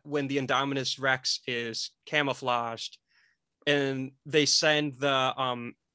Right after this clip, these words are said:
acid containment units without lethal weapons.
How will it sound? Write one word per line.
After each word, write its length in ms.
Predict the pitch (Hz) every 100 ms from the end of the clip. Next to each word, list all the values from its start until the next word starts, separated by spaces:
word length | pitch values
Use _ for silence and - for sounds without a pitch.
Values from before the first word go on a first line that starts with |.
| _ _
acid 360 | 156 151 160 143
containment 640 | 147 143 156 147 143 135
units 500 | 135 135 127 123 - -
without 480 | 151 147 151 151 147
lethal 440 | 151 143 147 135
weapons. 680 | 135 139 127 120 123 - -